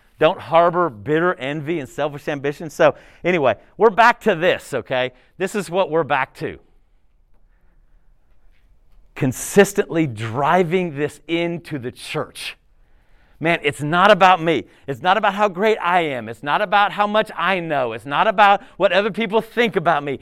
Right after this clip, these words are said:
It's not about that. It's about him and us. And that's shown in how we love one another. Right? John thirteen,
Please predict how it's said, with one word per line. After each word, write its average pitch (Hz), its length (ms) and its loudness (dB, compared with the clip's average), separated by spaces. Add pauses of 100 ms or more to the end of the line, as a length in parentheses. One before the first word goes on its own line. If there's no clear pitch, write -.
(180)
It's 156 160 -8
not 226 160 2
about 226 220 -2
that. 196 120 -8
It's 208 140 -6
about 220 260 0
him 240 400 0
and 180 220 -6
us. - 520 -4 (1500)
And 147 160 -6
that's 170 220 -2
shown 139 680 -6 (200)
in 139 160 -6
how 156 320 0
we 185 240 -2
love 127 480 -2
one 123 180 -10
another. 98 440 -10 (920)
Right? 117 200 -6
John 117 240 -8
thirteen, 127 440 -8